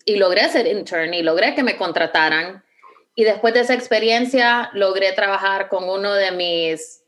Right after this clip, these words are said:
maestros de la universidad, casi, wow, casi tres años como su studio manager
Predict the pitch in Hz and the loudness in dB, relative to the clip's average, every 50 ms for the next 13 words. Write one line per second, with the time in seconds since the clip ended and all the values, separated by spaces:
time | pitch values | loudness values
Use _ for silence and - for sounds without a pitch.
0 | _ - 185 185 175 170 180 190 190 - - 190 185 190 175 170 165 170 165 170 | _ -6 -2 -2 0 0 -2 -4 -4 -6 -6 -4 -2 0 0 0 0 -2 -4 -8
1 | 160 156 156 156 - - 170 180 196 208 233 285 330 - - - 180 165 175 175 | -6 -6 -6 -6 -4 -4 -2 -2 0 0 -2 -2 -4 -6 -8 -4 -2 -2 -2 -2
2 | - 208 185 180 170 156 143 156 - _ _ _ _ _ _ _ _ _ _ _ | -2 -2 -2 0 -2 -2 -4 -6 -10 _ _ _ _ _ _ _ _ _ _ _
3 | _ _ _ _ _ _ _ _ _ - - 175 160 156 156 208 208 208 302 311 | _ _ _ _ _ _ _ _ _ -10 -8 -6 -6 -4 -2 -2 -2 0 2 0
4 | 247 262 247 240 233 226 220 214 202 190 180 170 - - 185 180 170 165 - 180 | 2 2 0 0 2 2 0 0 0 -2 -4 -4 -4 -4 -4 -4 -4 -4 -4 -4
5 | 170 160 - - 254 240 240 247 226 208 196 180 180 180 175 170 160 175 151 147 | -4 -4 -4 0 0 2 2 2 2 2 2 2 2 2 -2 -2 0 0 0 0
6 | 156 160 | 0 -2